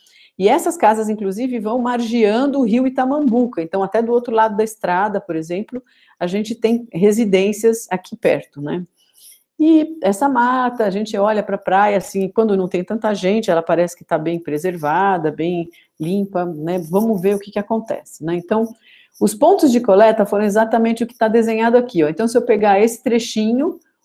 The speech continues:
olhar isso aqui, então, os pontos de coleta foram, ó, é aqui, bem longe da boca do rio, um aqui no meio, um aqui pertinho, né? Um aqui virando praticamente, né?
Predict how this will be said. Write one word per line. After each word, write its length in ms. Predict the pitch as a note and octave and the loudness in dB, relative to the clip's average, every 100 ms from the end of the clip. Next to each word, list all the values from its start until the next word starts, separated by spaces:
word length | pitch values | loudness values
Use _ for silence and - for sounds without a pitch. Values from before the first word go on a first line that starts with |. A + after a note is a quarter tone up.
| - | 2
olhar 560 | G#3+ G#3+ G3 G3 F#3+ F#3 | 4 6 6 4 4 2
isso 160 | F#3 | 0
aqui, 220 | F#3+ - | -6 -2
então, 520 | B3+ B3 B3 B3+ - G#3+ | -2 2 2 2 -2 -4
os 140 | G#3 | -4
pontos 320 | - C4+ C4+ | 0 0 0
de 60 | A#3 | -2
coleta 420 | G#3+ G#3 A3+ A3 | 0 2 2 -2
foram, 280 | - F#3+ F#3 | -2 -2 -2
ó, 140 | D#3+ F3+ | -4 -4
é 60 | |
aqui, 640 | E3+ - - G3+ A#3+ D#4 - _ _ _ | -6 -8 -4 -2 2 0 -2 _ _ _
bem 240 | E3 A3 G#3+ | -2 0 4
longe 420 | F#3+ G#3+ G3+ F3+ | 4 4 0 0
da 140 | E3+ | 0
boca 240 | E3+ E3+ D#3 | 0 -4 -6
do 100 | D#3 | -6
rio, 440 | E3+ G#3 C#4+ D#4 _ _ _ _ | -6 -4 -4 -6 _ _ _ _
um 200 | A3 B3 | -2 0
aqui 200 | A#3+ A#3+ | 0 0
no 120 | G3 E3+ | -2 -2
meio, 720 | E3 F3+ A3 C4+ F4 C#4+ - _ _ _ _ _ _ _ - | 0 2 2 2 0 -2 -12 _ _ _ _ _ _ _ -4
um 200 | B3+ C4+ | 0 0
aqui 200 | C4 B3+ | 0 -2
pertinho, 920 | G#3 F3 - - F#3 G3+ A#3+ C#4+ C4+ | 0 0 -4 -6 -4 -2 -2 -2 -2
né? 400 | F3 F3+ A3 F#3 | -2 -2 -2 -2
Um 140 | G#3 | -2
aqui 240 | G#3 G#3+ F#3 | -2 -4 -2
virando 640 | G#3 G3 G3+ A#3 C#4+ A#3 | 0 4 4 4 4 0
praticamente, 1040 | - F#3+ F#3+ - F#3 E3+ F3+ A3+ A#3 C4 A#3 | 0 0 0 -2 -2 0 -2 -2 -4 -6 -4
né? 240 | G3 | -4